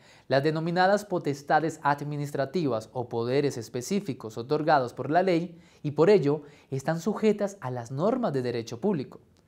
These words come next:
Las personas jurídicas bajo el régimen privado que prestan servicios públicos, por ejemplo, empresas que siendo privadas prestan servicios de luz, agua, telefonía, entre otras. Las personas jurídicas bajo el régimen privado que ejercen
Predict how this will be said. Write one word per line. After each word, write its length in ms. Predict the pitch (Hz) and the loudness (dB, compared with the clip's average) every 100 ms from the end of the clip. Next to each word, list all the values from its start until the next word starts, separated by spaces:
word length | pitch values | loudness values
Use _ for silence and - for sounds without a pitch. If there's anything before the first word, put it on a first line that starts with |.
| _ _ | _ _
Las 200 | 147 156 | 0 2
personas 380 | 175 175 196 214 | 2 0 -2 0
jurídicas 580 | 208 202 175 156 165 143 | 2 2 2 0 0 2
bajo 240 | 123 113 | 0 2
el 100 | 123 | -2
régimen 460 | 123 147 147 131 123 | 0 -2 -4 -8 -4
privado 500 | 160 175 160 143 143 | -2 4 4 4 -2
que 120 | 123 | -4
prestan 400 | 120 117 113 117 | -4 -4 -6 -6
servicios 440 | 127 123 120 123 | -4 -4 -8 -6
públicos, 480 | - 233 147 - - _ - - | -2 0 -2 -8 -18 _ -18 0
por 120 | 170 | 2
ejemplo, 460 | 190 233 220 131 - - - | 4 0 -2 -6 -8 -12 -6
empresas 560 | 151 147 160 180 220 220 | -4 -2 0 0 -2 -2
que 160 | 143 | -6
siendo 400 | 143 170 151 127 | -4 -6 -4 -4
privadas 560 | 156 185 175 127 127 - - - | -2 4 4 4 0 -8 -18 -6
prestan 380 | 120 120 131 127 | -6 -4 -6 -6
servicios 440 | 127 127 127 120 | -6 -6 -6 -6
de 100 | 123 | -4
luz, 320 | 165 202 - _ _ _ _ - | -2 -4 -8 _ _ _ _ -12
agua, 480 | 120 175 165 107 - _ _ | -6 -4 -4 -6 -10 _ _
telefonía, 720 | 123 165 202 196 175 131 117 - | -4 -2 -2 -2 -2 -2 -4 -10
entre 280 | 127 120 127 | -10 -4 -2
otras. 480 | 117 90 - - _ _ _ _ _ _ - | -2 -4 -14 -20 _ _ _ _ _ _ -2
Las 200 | 151 160 | 0 2
personas 360 | 170 180 180 - | 0 -4 -4 -2
jurídicas 680 | 190 226 170 143 143 131 131 | 0 2 0 -2 -6 -4 0
bajo 320 | 127 131 135 | 0 0 -2
el 120 | 120 | -2
régimen 580 | 151 196 208 214 214 180 | -4 -4 -4 -4 -4 -4
privado 580 | 139 135 127 120 143 143 | -4 0 0 0 -6 -6
que 160 | 120 | -8
ejercen 680 | 113 - 165 151 135 120 139 | -6 0 2 2 -2 -10 -10